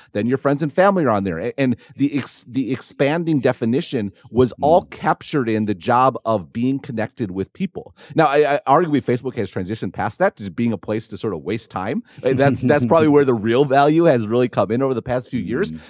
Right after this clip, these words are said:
Speaker 1: But it's the same thing. You waste time on Facebook, see what your friends are up to. Well, now you waste time looking at a quiz or looking at an article or looking at pictures. And that, it's the same sort of cycle where they are doing that job, the job of wasting time.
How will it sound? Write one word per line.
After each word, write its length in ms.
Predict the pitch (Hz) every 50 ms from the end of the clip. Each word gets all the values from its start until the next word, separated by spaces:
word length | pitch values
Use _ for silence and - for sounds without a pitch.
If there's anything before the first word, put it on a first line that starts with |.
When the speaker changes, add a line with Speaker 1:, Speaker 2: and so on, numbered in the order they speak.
| - _
Speaker 1:
But 120 | 170 175
it's 100 | 185 -
the 100 | - 180
same 320 | - - 220 190 185 156 139
thing. 280 | - - 233 254 156 87 - - _ -
You 140 | 123 135 151
waste 280 | 151 165 160 151 - -
time 180 | 175 165 165
on 120 | 151 135 -
Facebook, 420 | - 151 202 - - 160 127 -
see 120 | - 143
what 100 | 139 131
your 80 | 127 120
friends 280 | - - 139 175 196 180
are 80 | 139
up 160 | 110 101 - -
to. 220 | - 113 123 160 - - _
Well, 140 | _ 117 127
now 120 | 120 120 123
you 140 | 139 135
waste 220 | 123 127 123 - -
time 240 | 147 131 139 143 131
looking 300 | 135 147 - 143 147 147
at 80 | 156
a 40 | 151
quiz 380 | - 135 190 220 180 127 101 101
or 80 | 95
looking 220 | 101 123 127 131 127
at 100 | 131 139
an 60 | 147
article 400 | - 147 175 214 - - 120 104
or 120 | 90 85 87
looking 220 | 98 - 123 135
at 120 | 143 151 -
pictures. 440 | - - - - - 120 101 - - - - - -
And 200 | 131 131 131 123
that, 160 | 135 143 135 120 - -
it's 140 | 143 131 -
the 100 | - 131
same 420 | 117 - - 160 156 165 170 170 160
sort 240 | - - 147 135
of 80 | 123 107
cycle 420 | - - 147 143 190 - 147 127
where 120 | 113 113 107
they 160 | 107 127 139
are 180 | 147 - 131 120
doing 420 | 98 - 117 127 143 143 139 107
that 340 | 80 - 117 117 - - _
job, 440 | - - 151 151 123 95 90 87 - - - - - _
the 120 | 120 110
job 400 | 85 - 127 120 123 131 139 131
of 140 | 113 98 87
wasting 440 | 87 113 139 135 - - 139 123 113
time. 300 | - 143 135 127 104